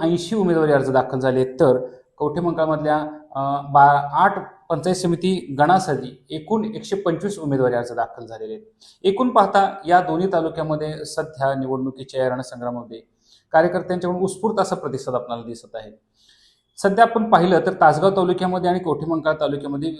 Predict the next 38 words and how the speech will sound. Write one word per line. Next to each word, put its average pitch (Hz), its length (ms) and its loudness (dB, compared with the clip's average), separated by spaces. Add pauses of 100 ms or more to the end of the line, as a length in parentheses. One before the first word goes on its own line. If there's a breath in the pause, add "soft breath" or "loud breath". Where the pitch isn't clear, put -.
राजकीय 135 360 0
परिस्थिती 170 400 -10
ही 151 80 -12
वेगवेगळी 123 360 -6
आहे. 113 280 -16 (340)
नमस्कार, 208 580 0
मी 151 80 -2
संजय 151 320 0
माळे 123 280 2
आणि 123 200 -4
आपण 143 220 0
पाहतात, 147 400 0 (400)
पाहतात 131 600 0
महाराष्ट्र 143 380 0
मराठी 131 320 -2
न्यूज. 110 220 -10 (840 soft breath)
महाराष्ट्र 220 340 6
मराठी 202 260 4
न्यूजच्या 196 320 -2
या 180 120 2
आजच्या 147 320 -2
सेशनमध्ये 143 520 0
आपण 131 200 0
तासगाव 127 400 2
तालुक्यातल्या 143 680 -2 (180)
जिल्हा 131 260 0
परिषद 170 340 -10
आणि 160 120 -4
पंचायत 143 340 -8
समितीच्या 139 500 -8
निवडणुकींच्या 135 880 -6
रणसंग्रामाची 139 920 -6
वस्तुस्थिती - 560 -12
काय 139 260 0
आहे 131 100 0
ते - 140 -10
पाहणार 113 400 -10
आहोत. 98 160 -12